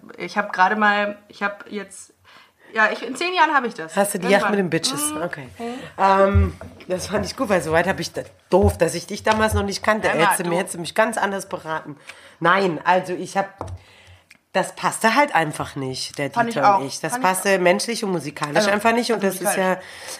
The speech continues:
Speaker 2: ja, aber auch menschlich nicht. Beides tatsächlich. Ähm, ist ja auch nicht schlimm, wenn, man muss ja nicht mit jedem Mensch auf dieser Welt können.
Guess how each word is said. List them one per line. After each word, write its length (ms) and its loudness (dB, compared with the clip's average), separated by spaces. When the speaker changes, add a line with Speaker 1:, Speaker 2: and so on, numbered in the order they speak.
Speaker 2:
ja, 140 4
aber 160 4
auch 100 -2
menschlich 480 -2
nicht. 220 -6
Beides 440 0
tatsächlich. 640 -4
Ähm, 560 4
ist 140 2
ja 120 4
auch 60 2
nicht 160 -4
schlimm, 300 4
wenn, 360 0
man 220 2
muss 140 -2
ja 80 2
nicht 160 -4
mit 100 -4
jedem 220 -2
Mensch 160 -2
auf 100 -12
dieser 260 -8
Welt 260 -8
können. 260 -10